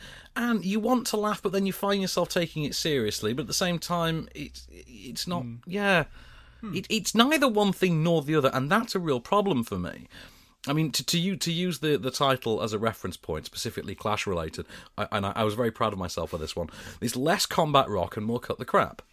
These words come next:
Speaker 2: I,
Speaker 1: Yeah,
Speaker 2: I,
Speaker 1: you
Speaker 2: I
Speaker 1: see,
Speaker 2: get those
Speaker 1: you
Speaker 2: references.
Speaker 1: see what I did there?
Speaker 2: I'm a Clash fan. I
Speaker 1: Yeah,
Speaker 2: get those
Speaker 1: there we are.
Speaker 2: references.
Speaker 1: See?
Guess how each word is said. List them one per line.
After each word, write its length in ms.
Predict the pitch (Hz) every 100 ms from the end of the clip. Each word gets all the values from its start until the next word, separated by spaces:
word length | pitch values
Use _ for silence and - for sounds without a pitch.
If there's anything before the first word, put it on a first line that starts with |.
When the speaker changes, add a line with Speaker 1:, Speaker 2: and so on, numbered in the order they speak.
| - - - -
Speaker 2:
I, 60 | - - -
Speaker 1:
Yeah, 240 | 127 139
Speaker 2:
I, 40 | 208
Speaker 1:
you 80 | 165
Speaker 2:
I 140 | 156
Speaker 1:
see, 200 | 143 -
Speaker 2:
get 140 | 165
those 180 | 165 151
Speaker 1:
you 40 | 135
Speaker 2:
references. 420 | - 135 160 -
Speaker 1:
see 180 | 214 208
what 160 | 202
I 100 | 214
did 240 | 208 269 240
there? 220 | 196 107
Speaker 2:
I'm 40 | 95
a 20 |
Clash 300 | 165 147 -
fan. 100 | 131
I 20 |
Speaker 1:
Yeah, 360 | 165 240 247 151
Speaker 2:
get 80 | 131
those 100 | 139
Speaker 1:
there 80 | 165
we 100 | 196
are. 280 | 190 127 101
Speaker 2:
references. 80 | 101
Speaker 1:
See? 200 | 147